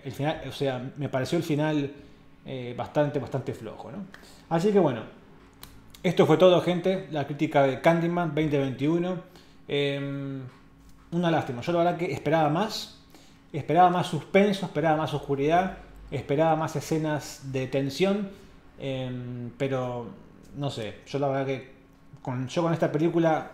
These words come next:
no, no llegué mucho, la verdad. Em, bueno,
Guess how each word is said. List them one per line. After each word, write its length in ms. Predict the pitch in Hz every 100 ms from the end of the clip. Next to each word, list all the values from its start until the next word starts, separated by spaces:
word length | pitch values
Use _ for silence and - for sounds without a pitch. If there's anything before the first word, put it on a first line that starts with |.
| -
no, 520 | 139 143 135 127 117 - - -
no 100 | 147
llegué 260 | - 135 117
mucho, 340 | 107 95 101 - -
la 80 |
verdad. 300 | 107 107 95 - - - - - - -
Em, 720 | 147 147 143 139 139 139 135 131
bueno, 300 | 175 123